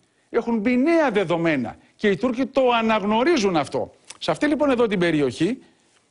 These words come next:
γίνονται, την δέσμευσαν με σκοπό να πραγματοποιήσει έρευνες στο Μπαρμπαρός. Για πάμε λίγο στην επόμενη εικόνα, που έχει πάρα πολύ μεγάλο ενδιαφέρον. Άριστα.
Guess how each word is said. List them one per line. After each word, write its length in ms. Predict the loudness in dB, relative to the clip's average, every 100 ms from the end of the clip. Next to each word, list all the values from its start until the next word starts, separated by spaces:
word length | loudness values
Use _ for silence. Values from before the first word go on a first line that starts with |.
| _ _ -6
γίνονται, 720 | 0 2 2 2 0 -2 -6 _ _ _
την 180 | 0 2
δέσμευσαν 540 | 2 2 -2 -2 0
με 100 | 0
σκοπό 320 | 0 0 0
να 100 | 0
πραγματοποιήσει 640 | 0 0 0 -2 -2 -2 0
έρευνες 320 | 0 0 -2
στο 100 | -2
Μπαρμπαρός. 640 | 0 2 2 0 -2 -8 -18 _ _ _ _
Για 140 | -6
πάμε 180 | -2 -2
λίγο 120 | -2
στην 120 | -4 -4
επόμενη 260 | -4 -6
εικόνα, 360 | -10 -12 -14 -20 _
που 200 | _ -10
έχει 80 | -4
πάρα 180 | -2 -2
πολύ 160 | -4
μεγάλο 260 | -6 -8 -10
ενδιαφέρον. 480 | -10 -12 -12 -16 -18 _ _ _ _ _ _ _ _ _ _ _ _ _ _ _ _ _ _ _ _
Άριστα. 340 | -10 -10 -12